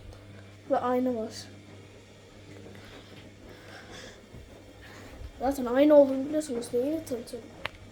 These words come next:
Ee, kapı. Yokluk bezi. <laughs> Ee, ondan sonra hayır, tuvaleti tanıtmayacağım. Burası tuvalet. Şimdi,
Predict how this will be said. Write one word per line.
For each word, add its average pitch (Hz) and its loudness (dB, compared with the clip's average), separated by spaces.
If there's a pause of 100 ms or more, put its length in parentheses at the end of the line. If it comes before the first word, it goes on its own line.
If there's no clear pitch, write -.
(1120)
Ee, 226 -2 (100)
kapı. 277 0 (3000)
Yokluk 277 6
bezi. - 4
<laughs> - -14 (840)
Ee, - -2
ondan 247 0
sonra 269 6
hayır, 262 6
tuvaleti 240 0
tanıtmayacağım. 226 0
Burası 220 -4
tuvalet. - 12 (2250)
Şimdi, 294 -2